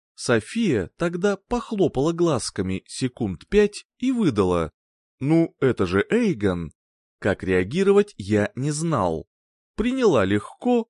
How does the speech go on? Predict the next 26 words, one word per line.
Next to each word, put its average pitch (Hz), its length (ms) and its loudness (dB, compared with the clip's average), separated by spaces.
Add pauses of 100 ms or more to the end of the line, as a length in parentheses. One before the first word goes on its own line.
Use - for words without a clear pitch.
как 226 320 -6
Эльза 117 640 0
в - 60 -14
свое 196 420 0
время, 120 640 -2 (180)
которая 104 460 0
тогда 135 560 0 (100)
успела 202 640 0
немало 185 560 -2
с - 160 -10
ним 143 280 -4 (120)
пообщаться 104 920 -2 (140)
и - 80 -6
с - 120 -8
трудом 165 460 -2
поверила, 113 720 0 (160)
что - 440 -2
говорила 139 720 0
не 101 200 -4
с - 20 -4
живым 107 500 -2
человеком, 139 760 -2 (160)
а 98 180 0
изначально 190 800 -2 (120)
искусственным 143 1000 -6
разумом. 90 720 -4